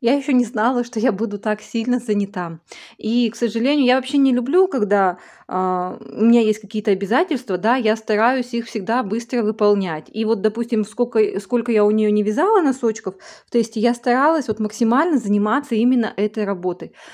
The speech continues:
Но у меня две недели как раз те, которые я вот начала вязать эти носочки, у меня они были просто, ну, супер загруженные, скажу откровенно. Я там уставала безумно.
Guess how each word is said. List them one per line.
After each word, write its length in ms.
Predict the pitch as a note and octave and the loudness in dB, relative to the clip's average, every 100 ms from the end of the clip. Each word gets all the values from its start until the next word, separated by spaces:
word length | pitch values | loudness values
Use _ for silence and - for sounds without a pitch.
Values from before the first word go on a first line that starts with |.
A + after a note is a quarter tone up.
| - | -8
Но 140 | G#3 A3 | -2 0
у 40 | |
меня 480 | A3+ A#3 A#3 G3 - - - | 2 2 2 0 -6 -16 -20
две 360 | - - F#3+ A3 | -14 -10 -4 -2
недели 380 | G#3+ G3 C#4 C#4 | -2 0 -2 -2
как 160 | A3 | -4
раз 340 | F#3+ F#3+ F#3+ - | -4 -6 -8 -6
те, 140 | A3 G3 | -2 -2
которые 460 | F#3+ G3 F#3+ F#3+ | -4 -4 -2 0
я 120 | F3+ | -2
вот 140 | E3+ F3 | -4 -8
начала 360 | F3 G3 F#3 | -8 -6 -6
вязать 280 | F3 F3 F3+ | -4 -6 -6
эти 120 | F#3+ | -8
носочки, 420 | F#3 F3+ A#3+ A#3+ G#3+ | -10 -6 -8 -4 -4
у 60 | |
меня 160 | G3 F#3+ | -2 -2
они 160 | G3 | -4
были 220 | F3+ F#3+ F#3+ | -4 -4 -4
просто, 560 | G3 G3 G3 F#3 F3 _ _ _ | -4 -4 -4 -8 -8 _ _ _
ну, 380 | A3+ A#3+ A#3 - D3+ - _ _ _ _ _ - | -4 -2 -4 -8 -16 -20 _ _ _ _ _ -20
супер 480 | - - D#4 A3+ F#3 | -6 -2 0 0 0
загруженные, 760 | G#3 G3+ A#3 F4 G4+ C#4+ G3+ G3+ | 0 2 2 2 2 2 0 0
скажу 360 | - A#3 A#3+ | 0 4 4
откровенно. 760 | B3 B3 A#3 G#3+ A3 G3+ F3+ - - - A3+ | 2 0 0 2 2 0 -6 -10 -18 -12 -2
Я 340 | F#3+ A3+ C4+ | 4 6 6
там 420 | C4 A#3+ B3+ A#3 - | 4 2 4 2 -2
уставала 560 | G#3 A3+ G#3+ B3 C4 | -2 0 4 4 4
безумно. 640 | G3 G#3 G3+ A3+ G3+ E3+ | 0 -4 -2 0 0 -2